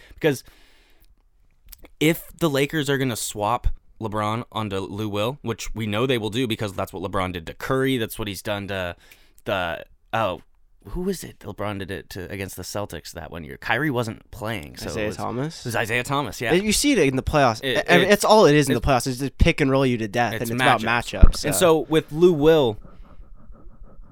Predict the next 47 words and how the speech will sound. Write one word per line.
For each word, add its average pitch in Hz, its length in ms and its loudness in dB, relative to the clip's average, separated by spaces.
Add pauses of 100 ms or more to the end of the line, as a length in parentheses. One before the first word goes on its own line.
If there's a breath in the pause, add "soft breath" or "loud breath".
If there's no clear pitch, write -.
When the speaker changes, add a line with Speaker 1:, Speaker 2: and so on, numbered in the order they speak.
(260)
Speaker 1:
I 123 60 -4
think 160 320 -2
the 156 80 -4
Clippers 131 340 0
are 117 120 2
going 120 300 0
to, 110 360 -4
when 110 160 -6
they 107 80 -2
face 110 240 -4
the - 80 -10
Lakers 110 420 -6
in 107 80 -4
the 92 80 -6
playoffs, 113 340 -2
they're 117 100 -8
gonna 107 160 -4
have 123 180 -2
to 110 100 -6
not 101 440 -2
play 123 240 -4
him 117 200 -6
down 107 220 -6
the 92 60 -8
stretch, - 500 -6
or 92 100 -6
I 107 80 -2
don't, 110 240 -6
at 117 80 -6
least 131 200 -6
I 123 40 -4
don't 123 140 -6
think 127 140 -8
they 104 100 -6
should, 135 340 -4 (400 soft breath)
because 143 320 -2
you 131 80 0
have 120 120 0
the 107 80 -2
offensive 107 360 -4
firepower 95 540 -2
in 92 80 -10
Kawhi 87 280 -4
Leonard 85 220 -12
and 76 100 -18
Paul - 180 -10
George. - 360 -20